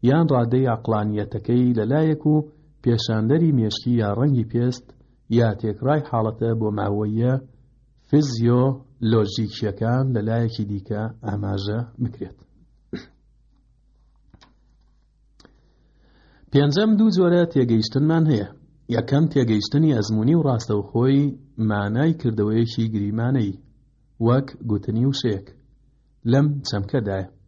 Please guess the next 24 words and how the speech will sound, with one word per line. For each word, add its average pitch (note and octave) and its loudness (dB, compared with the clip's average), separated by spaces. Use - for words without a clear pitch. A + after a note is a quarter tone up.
کە B2 4
کاتێک G3 2
هاوکێشەی C3 0
دوو F3 2
کۆ B2 0
دوو B2 2
یەکسانە A2 -2
بە G#2 -2
چوار D3+ -2
دەخوێنینەوە G#2 -2
یان G#2 0
دەبیسین، G2+ -2
ماناکەی A#2 2
ڕاستەوخۆ A2+ -2
تێدەگەین. G2+ -2
ئێمە G3+ 4
لێرەدا C#3+ 2
تێگەیشتنی B2 2
عەقلانی A#2 0
و B2 0
ڕاستەوخۆی G#2+ 0
بیرۆکەیەک G#2+ -2
تاقی G#2+ -4
دەکەینەوە. A2 -2